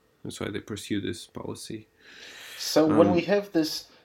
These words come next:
Speaker 2: mm, very strong regional power of China, or even maybe a global power, how would you see the role of the U S in this entire mess?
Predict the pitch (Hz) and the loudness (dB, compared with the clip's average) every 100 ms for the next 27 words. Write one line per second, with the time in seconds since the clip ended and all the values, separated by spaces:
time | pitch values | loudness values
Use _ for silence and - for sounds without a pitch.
0 | _ _ - 127 120 117 135 139 135 - | _ _ -8 -4 -2 0 4 4 2 -6
1 | - 123 117 113 113 - - 120 127 120 | -4 2 4 4 -2 -6 -6 -4 0 0
2 | 104 - 113 107 101 - - - - 117 | -2 2 2 4 0 -8 -20 -6 0 2
3 | 123 131 120 110 113 110 113 110 107 104 | 4 2 2 -2 -2 -2 -2 0 -2 -2
4 | 113 113 101 101 - 104 104 - - - | 0 -2 -2 -4 2 4 4 2 -16 -20
5 | _ _ - - - 202 127 131 123 123 | _ _ -16 6 8 8 6 0 0 -4
6 | - - 120 120 110 110 110 - 110 104 | -4 -2 0 0 0 2 0 0 -4 -2
7 | 101 101 98 101 92 - - 101 98 95 | 0 0 0 0 0 -8 -8 -8 -8 -8
8 | 104 - 98 92 - - | -10 -6 -6 -4 -4 -4